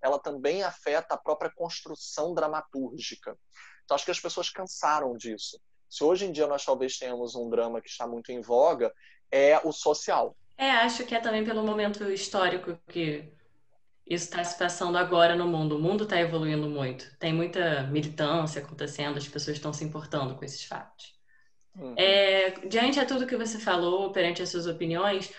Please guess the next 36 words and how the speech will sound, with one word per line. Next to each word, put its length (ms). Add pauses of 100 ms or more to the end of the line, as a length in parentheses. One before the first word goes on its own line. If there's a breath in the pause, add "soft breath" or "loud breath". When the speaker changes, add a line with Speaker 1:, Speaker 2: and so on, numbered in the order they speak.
(240 loud breath)
Speaker 2:
o 80
que 140
que 100
você 240
acha 320
que 160
hoje 240
em 160
dia 480
faz 400
de 160
um 120
filme 400
um 140
bom 240
drama? 540 (1120)
Speaker 1:
Eu, 260
eu 200
acho 260
que, 80
apesar 380
do 120
drama 320
ele 120
não 160
precisar 560
ser 200
verídico, 760 (760 soft breath)
eu 380
acho 280
que 80
ele 120
precisa 800
não 280
ser 480
cego 800